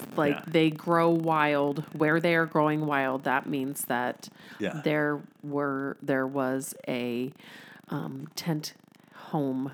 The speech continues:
Speaker 1: there
Speaker 2: Yeah.
Speaker 1: for a time.
Speaker 2: Yeah.
Speaker 1: Yes.
Speaker 2: Because homeless people eat the blackberries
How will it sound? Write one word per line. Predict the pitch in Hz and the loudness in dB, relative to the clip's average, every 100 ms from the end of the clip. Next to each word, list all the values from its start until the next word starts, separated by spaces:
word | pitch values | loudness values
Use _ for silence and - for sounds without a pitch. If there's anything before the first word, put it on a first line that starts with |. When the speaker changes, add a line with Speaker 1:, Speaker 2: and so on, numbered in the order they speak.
| - | -10
Speaker 1:
there | - 135 120 117 131 - - | -6 -4 -2 -4 -6 -12 -4
Speaker 2:
Yeah. | - | 0
Speaker 1:
for | 139 123 131 - - | 0 0 -2 -8 -6
a | 143 | -4
time. | 139 107 131 156 _ - | -4 -6 -6 -10 _ -8
Speaker 2:
Yeah. | 90 - _ - | -8 -10 _ -12
Speaker 1:
Yes. | 139 - - - _ | -10 -10 -18 -20 _
Speaker 2:
Because | 98 101 92 - | -8 -6 -8 -8
homeless | - 87 90 | -10 -8 -8
people | - 87 87 78 | -10 -12 -14 -14
eat | 87 87 | -14 -12
the | 90 | -12
blackberries | 85 82 - 76 82 98 - | -10 -10 -12 -16 -14 -14 -16